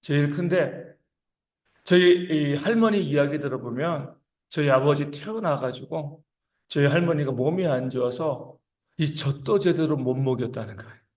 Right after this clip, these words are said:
제대로 못 먹었습니다. 제대로 못 먹고요. 뭐 어릴 때 뭐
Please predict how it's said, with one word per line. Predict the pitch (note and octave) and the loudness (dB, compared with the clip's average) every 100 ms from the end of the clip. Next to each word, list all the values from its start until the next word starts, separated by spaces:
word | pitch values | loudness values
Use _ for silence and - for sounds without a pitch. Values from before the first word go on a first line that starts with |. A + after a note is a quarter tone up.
| _ _ _ _ _ _ _ _ _ _ _ - D3+ | _ _ _ _ _ _ _ _ _ _ _ -10 -8
제대로 | - F3 E3+ A#3+ | -4 0 4 4
못 | A3 | 6
먹었습니다. | G3 G3+ F#3 F3+ D3+ C#3+ C#3+ | 6 6 4 2 -2 -2 -2
제대로 | C#3+ C#3+ D3+ | -4 -2 -2
못 | D3 C3 C#3+ | -2 -4 -2
먹고요. | D3 C#3+ D3 D3 D3 | -4 -6 -6 -4 -2
뭐 | C#3 | 4
어릴 | C3+ E3 E3+ | 4 6 4
때 | D#3+ | 2
뭐 | D3+ D3+ | 2 0